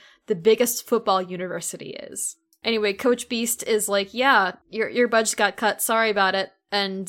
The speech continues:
then kind of spouts some non sequiturs at Sue, including, like, "You're all coffee and no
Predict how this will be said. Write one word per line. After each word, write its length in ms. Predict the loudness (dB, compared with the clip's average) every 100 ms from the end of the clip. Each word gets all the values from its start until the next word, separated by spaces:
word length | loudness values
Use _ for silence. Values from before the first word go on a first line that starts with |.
| -4
then 200 | -4 -2
kind 220 | -2 -2
of 60 |
spouts 420 | -4 2 2 2 -2
some 220 | -2 -2
non 240 | 0 0
sequiturs 580 | 0 -2 -2 0 2 0
at 100 | 0
Sue, 600 | 0 0 0 0 -2 -4 -10 -20 _
including, 480 | -8 0 2 2 0
like, 260 | -2 -2 -6 -12 -12 -8
"You're 240 | 6 6 8
all 200 | 6 6
coffee 520 | 4 4 4 2 -6
and 120 | -4
no 220 | 2 4